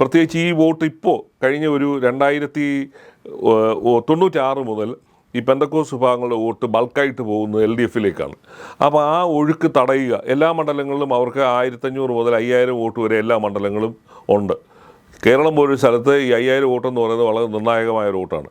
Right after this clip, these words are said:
ഒരുപക്ഷെ ഇത്തവണ കൊടുത്തില്ലെങ്കിൽ പോലും അടുത്തുള്ള മണ്ഡലങ്ങളിലോ അല്ലെങ്കിൽ മധ്യ തിരുവിതാംകൂറിലോട്ടോ ഒക്കെ തന്നെ ജോയിയെ പരിഗണിക്കാനും, ഏഹ്, സാധ്യതയില്ലാതില്ല. അപ്പം ആ, ആ, ഈ മ-,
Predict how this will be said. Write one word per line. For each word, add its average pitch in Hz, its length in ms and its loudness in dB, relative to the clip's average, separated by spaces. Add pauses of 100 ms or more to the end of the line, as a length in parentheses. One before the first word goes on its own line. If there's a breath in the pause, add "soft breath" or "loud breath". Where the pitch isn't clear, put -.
(220 loud breath)
ഒരുപക്ഷെ 156 320 4
ഇത്തവണ 160 380 2
കൊടുത്തില്ലെങ്കിൽ 143 560 0
പോലും 139 280 2
അടുത്തുള്ള 131 420 0
മണ്ഡലങ്ങളിലോ 123 640 -2
അല്ലെങ്കിൽ 127 400 -2 (400 loud breath)
മധ്യ 127 200 2
തിരുവിതാംകൂറിലോട്ടോ 131 640 0
ഒക്കെ 131 200 -2 (120)
തന്നെ 131 140 0
ജോയിയെ 123 300 2
പരിഗണിക്കാനും, 120 680 -2 (480)
ഏഹ്, 117 180 4
സാധ്യതയില്ലാതില്ല. 113 840 -2 (760 loud breath)
അപ്പം 151 320 2
ആ, 143 100 4 (160)
ആ, 156 120 2 (100)
ഈ 165 220 2
മ-, 151 280 0